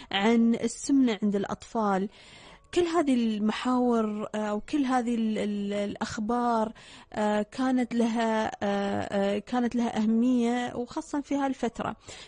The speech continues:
بس دايما نذكر بال-، للجميع أن نحن نبتدي من اليوم ونجدول، آه، أو نحط جدول أن نبتدي حتى لو، آه، ب-، بخطوات بسيطة، مرة مرتين في الأسبوع خلنا ناكل أكل صحي،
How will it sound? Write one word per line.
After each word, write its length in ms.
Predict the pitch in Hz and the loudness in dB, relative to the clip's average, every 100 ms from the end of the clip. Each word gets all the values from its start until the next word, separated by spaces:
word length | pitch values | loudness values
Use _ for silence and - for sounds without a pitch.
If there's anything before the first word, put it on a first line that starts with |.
| - | -6
بس 140 | 220 | -4
دايما 260 | 214 247 220 | 2 4 4
نذكر 540 | 208 190 208 - 196 | 2 2 -2 -2 -4
بال-، 160 | 190 185 | -2 -2
للجميع 640 | 196 196 185 196 196 196 185 | -2 0 2 2 2 0 -2
أن 260 | 202 202 202 | -2 -2 -2
نحن 480 | 247 240 233 240 285 - - | -2 -2 0 0 -2 -8 -8
نبتدي 500 | 208 214 - 269 247 | -4 -4 -2 0 2
من 140 | 233 | 2
اليوم 320 | 226 226 247 427 453 392 | 2 2 0 0 -4 2
ونجدول، 840 | 233 202 233 220 214 226 214 202 | 2 6 6 6 4 2 0 -6
آه، 180 | - - | -4 -2
أو 260 | 202 208 | 2 4
نحط 320 | 247 - 240 - | 4 2 -2 0
جدول 500 | 202 233 226 247 311 | 0 2 2 0 0
أن 260 | - 254 262 | 0 0 0
نبتدي 320 | 269 320 294 | 0 -2 -2
حتى 380 | - 320 - 302 | -2 -2 0 2
لو، 260 | 294 349 392 - - - - | 4 2 0 -6 -18 -14 -4
آه، 320 | 330 359 370 | 2 4 4
ب-، 420 | 359 302 285 262 | 2 0 2 2
بخطوات 840 | 294 302 294 302 - 294 320 302 | 2 2 2 0 2 4 4 2
بسيطة، 560 | 254 285 277 240 226 247 330 330 | -2 -2 0 -2 -2 -6 -4 0
مرة 380 | 277 285 269 | 2 4 4
مرتين 400 | 262 247 254 262 | 4 2 0 -2
في 100 | 254 | 0
الأسبوع 540 | 233 240 226 220 247 233 | -2 -2 -2 2 2 2
خلنا 360 | 240 - 247 233 | -2 0 2 2
ناكل 420 | 233 240 - 233 - - | 2 0 -2 -4 -6 -6
أكل 220 | 247 - 226 | -6 -2 -4
صحي، 420 | - - - | -4 -6 -2